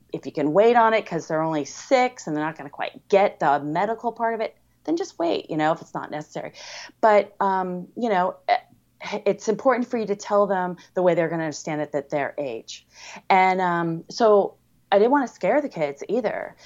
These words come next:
So, you know, we told them, you know, very like, "Hey, this is it. And there's some things we need to stay away from," like, hence the mitotoxic things. Um, also, uh, we are to stay away from binge, binge drinking. Okay, not a problem.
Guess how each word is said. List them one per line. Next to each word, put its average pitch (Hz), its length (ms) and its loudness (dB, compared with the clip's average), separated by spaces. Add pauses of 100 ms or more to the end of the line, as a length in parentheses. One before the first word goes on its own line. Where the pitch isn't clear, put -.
(160)
So, 226 720 2
you 254 100 -2
know, 240 260 0
we 247 120 -2
told 302 320 4
them, 247 280 -2
you 208 100 -2
know, 214 100 -2
very 220 240 -2
like, 202 200 -2
"Hey, 285 200 2
this 190 240 -4
is 254 160 -6
it. 208 340 2 (240)
And 170 120 -4
there's 170 120 -8
some 151 120 -6
things 196 320 -4
we 247 80 -2
need 240 140 -4
to 269 80 -2
stay 277 240 2
away 208 220 2
from," 202 360 -2
like, - 160 -8 (100)
hence 160 400 -8 (180)
the 156 80 -2
mitotoxic 156 880 -4 (180)
things. 151 420 -4 (420)
Um, 143 420 0 (480)
also, 156 680 0
uh, 139 380 0
we 147 420 2
are 147 180 0
to 147 160 -8
stay 147 200 0
away 143 220 2
from 139 320 -4
binge, 147 420 -2 (180)
binge 196 380 4 (140)
drinking. 151 640 -4 (600)
Okay, 160 400 2
not 170 200 4
a - 20 -12
problem. 165 460 0